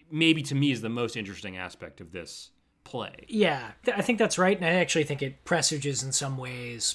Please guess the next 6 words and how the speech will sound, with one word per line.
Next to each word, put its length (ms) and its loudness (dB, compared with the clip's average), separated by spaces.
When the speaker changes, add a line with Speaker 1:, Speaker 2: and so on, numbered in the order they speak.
Speaker 2:
Pride 240 -4
and 140 -12
Prejudice 840 -2
and 200 -4
Jane 280 0
Austen's 720 0